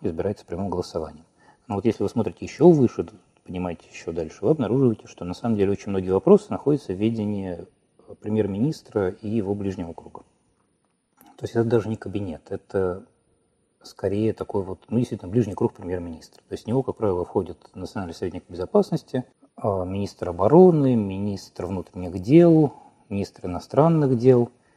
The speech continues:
в обязательном порядке министр финансов и иное количество просто лиц, которые, э, с которыми премьер-министр считает нужным советоваться.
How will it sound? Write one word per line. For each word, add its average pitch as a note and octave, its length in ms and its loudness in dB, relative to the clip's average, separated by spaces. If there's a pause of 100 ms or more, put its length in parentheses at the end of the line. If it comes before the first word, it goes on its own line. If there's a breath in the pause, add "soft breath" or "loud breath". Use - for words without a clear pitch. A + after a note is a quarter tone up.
(140)
в A#2 60 -2
обязательном G#2+ 380 0
порядке G#2+ 360 0
министр F#2+ 320 -10
финансов C#3+ 720 0
и E3 120 8
иное A2+ 180 2
количество G2+ 440 -6
просто - 360 -14
лиц, D#3 200 -2
которые, F#2 560 -4
э, F2+ 600 -18
с - 60 -20
которыми A2 440 2 (380)
премьер-министр G2+ 560 -4
считает - 320 -4
нужным E2+ 220 -10
советоваться. F#2 540 -8